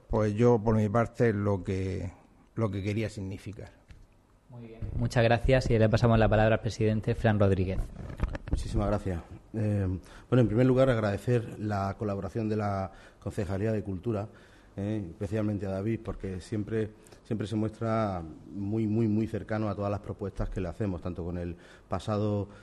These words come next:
Speaker 3: concurso literario de comedias, que lo pusimos en marcha hace unos meses, como ahora el, el certamen de comedia.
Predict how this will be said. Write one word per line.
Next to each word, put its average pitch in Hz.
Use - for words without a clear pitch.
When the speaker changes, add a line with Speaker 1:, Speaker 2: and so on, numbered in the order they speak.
Speaker 3:
concurso 107
literario 104
de 101
comedias, 117
que 95
lo 82
pusimos 101
en 101
marcha 107
hace 98
unos 110
meses, 135
como 98
ahora 104
el, 101
el 98
certamen 101
de 90
comedia. 85